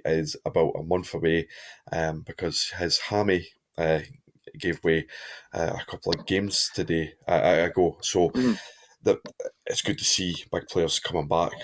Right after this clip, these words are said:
Speaker 1: Also, for me, Portales, Lamie,
Speaker 2: Huge.
Speaker 1: two big ones in Donnelly.
Speaker 2: Huge.
Speaker 1: Yeah, 'cause
Speaker 2: They
Speaker 1: they
Speaker 2: will
Speaker 1: have
Speaker 2: be, for me, they'll be the difference between where we finish this season, whether it be top six, bottom six,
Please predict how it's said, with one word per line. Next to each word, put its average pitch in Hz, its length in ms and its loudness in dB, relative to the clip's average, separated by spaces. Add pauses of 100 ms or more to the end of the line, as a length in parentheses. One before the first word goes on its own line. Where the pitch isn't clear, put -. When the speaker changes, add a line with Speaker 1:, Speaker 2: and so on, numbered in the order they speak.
(120)
Speaker 1:
Also, 95 340 0 (280)
for - 160 -4
me, 85 260 -2 (380)
Portales, 85 840 0 (340)
Lamie, 82 400 2 (640)
Speaker 2:
Huge. - 440 0 (160)
Speaker 1:
two 90 160 0
big 85 200 0
ones 76 460 -2
in 80 100 -6
Donnelly. 78 320 4 (100)
Speaker 2:
Huge. - 100 -10 (520)
Speaker 1:
Yeah, 76 180 0
'cause - 260 -10 (440)
Speaker 2:
They 143 340 4
Speaker 1:
they 139 120 6
Speaker 2:
will - 100 6
Speaker 1:
have 101 60 -2
Speaker 2:
be, 113 400 6 (520)
for 123 200 2
me, 120 260 6
they'll 113 140 4
be 113 100 2
the 107 100 0
difference 107 420 -2
between 110 420 -4 (220)
where 120 160 4
we 101 100 -2
finish 110 340 -2
this 113 140 0
season, 110 360 -2 (320)
whether 120 160 4
it 110 60 2
be 120 80 2
top - 320 -2
six, - 260 -4
bottom 110 360 0
six, - 380 -2